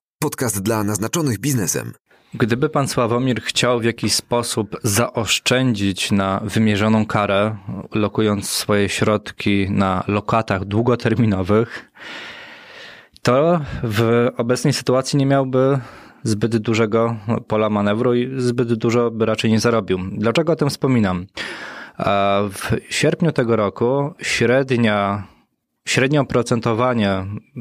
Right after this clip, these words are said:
Speaker 2: patrząc na banki w Polsce, wyniosło najniższą w historii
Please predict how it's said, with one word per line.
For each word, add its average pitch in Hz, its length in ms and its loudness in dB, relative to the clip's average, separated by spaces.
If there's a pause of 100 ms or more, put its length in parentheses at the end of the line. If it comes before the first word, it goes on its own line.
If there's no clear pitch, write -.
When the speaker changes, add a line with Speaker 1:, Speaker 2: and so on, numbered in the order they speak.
(200)
Speaker 2:
patrząc 104 380 0
na 101 420 2
banki 104 520 0
w 101 280 -6
Polsce, 120 640 0 (560)
wyniosło 110 460 2
najniższą 123 760 2
w - 80 -12
historii 110 680 0